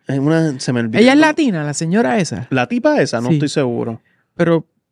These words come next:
Speaker 1: Pero parece.
Speaker 2: que es el personaje que hay que bus-, eh, que hay que buscar. Se
Speaker 1: Pues esa
Speaker 2: vuelve
Speaker 1: tipa
Speaker 2: el
Speaker 1: llega, se lleva el país de Lucy.
Speaker 2: se vuelve el maletín de Pulp Fiction.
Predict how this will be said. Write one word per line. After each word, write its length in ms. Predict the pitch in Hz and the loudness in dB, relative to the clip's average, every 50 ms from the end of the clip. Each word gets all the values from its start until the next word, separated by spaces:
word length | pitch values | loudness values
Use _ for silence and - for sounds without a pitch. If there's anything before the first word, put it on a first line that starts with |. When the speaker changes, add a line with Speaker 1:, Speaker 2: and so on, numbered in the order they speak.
| _ _ _ _ | _ _ _ _
Speaker 1:
Pero 160 | - 123 120 | -2 -2 0
parece. 360 | 240 113 123 196 - - 330 294 - | 2 0 0 -2 -4 -6 -8 -6 -2
Speaker 2:
que 220 | - 196 190 185 | 0 0 2 2
es 60 | 185 | 0
el 60 | 196 196 | -2 0
personaje 460 | - 240 233 - 254 247 247 247 233 | -2 -2 -2 0 -2 0 0 0 0
que 80 | 220 208 | -2 -4
hay 40 | 196 | -4
que 120 | - 196 | -2 -2
bus-, 180 | 185 170 156 - _ _ _ | 0 0 -2 -4 _ _ _
eh, 240 | 139 143 147 143 143 - | -4 -4 -2 -4 -4 -4
que 80 | 135 | -6
hay 80 | 135 - | -6 -4
que 120 | - 170 | -2 0
buscar. 380 | 170 165 147 - _ - - - - 135 | 0 0 0 -2 _ -10 -10 -10 -10 -6
Se 180 | - 151 156 | -2 0 0
Speaker 1:
Pues 160 | - 147 - - | 0 0 0 0
esa 100 | 165 143 | 2 2
Speaker 2:
vuelve 140 | - 196 190 | 2 2 4
Speaker 1:
tipa 120 | 180 170 | 4 4
Speaker 2:
el 60 | 175 180 | 4 4
Speaker 1:
llega, 280 | 208 240 240 226 214 | 2 2 4 2 2
se 160 | - - 135 | 2 4 2
lleva 160 | 123 120 120 131 | 4 4 4 2
el 60 | 143 - | 2 2
país 180 | - 143 143 139 | 2 2 4 4
de 80 | 143 165 | 2 2
Lucy. 380 | 240 262 240 - 226 247 - - | 2 0 0 0 -2 -4 -4 -6
Speaker 2:
se 160 | - - 185 175 | -2 0 0 2
vuelve 260 | 170 175 175 202 214 | 2 2 2 2 2
el 60 | 214 | 0
maletín 560 | 208 208 185 170 160 156 - 156 151 151 156 | 0 -2 -2 -2 -4 -4 -4 -6 -4 -4 -2
de 520 | 160 175 180 180 180 175 175 175 170 160 165 | -2 0 0 0 0 0 0 0 0 -2 -2
Pulp 160 | - 165 156 - | -2 -4 -2 -2
Fiction. 360 | - 113 - - - - - | -6 -8 -8 -10 -12 -12 -14